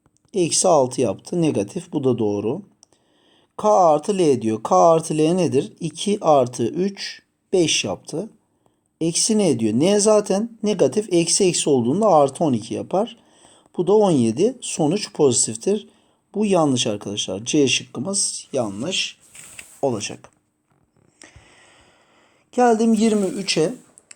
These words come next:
Doğru olabilmesi için ne yazacağız diyor burada. Bakalım. Mesela K'ya on yazdım. Ee, buna da eksi sekiz.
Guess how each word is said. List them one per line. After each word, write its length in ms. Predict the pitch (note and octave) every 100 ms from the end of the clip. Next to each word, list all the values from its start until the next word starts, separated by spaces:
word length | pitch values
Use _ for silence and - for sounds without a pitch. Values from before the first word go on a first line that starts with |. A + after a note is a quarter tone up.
| E3+
Doğru 280 | E3 A3 B3
olabilmesi 680 | B3+ F#3+ E3+ D#3 C#3+ C3+ D3
için 320 | C3+ B3 B3+
ne 40 | A3+
yazacağız 640 | G#3 C#3+ B2 B2+ A#2 A2+
diyor 180 | A#2 A2
burada. 380 | A2+ B3+ C4
Bakalım. 460 | B3+ - D#3 G3+ A#3 - _ -
Mesela 300 | G3 F3 E3+
K'ya 340 | G#3 G#3 G#3
on 180 | G#3 G3+
yazdım. 600 | E3+ B2 A#2 B2+ A3+ B3+ _ _ _
Ee, 640 | C3 B2 A#2+ A#2 A#2 A2+ A2+
buna 300 | C#3+ F#3 F3
da 220 | D#3+ A3+ -
eksi 340 | F3+ F3 - C#3
sekiz. 800 | - G3+ G3 A3+ - - -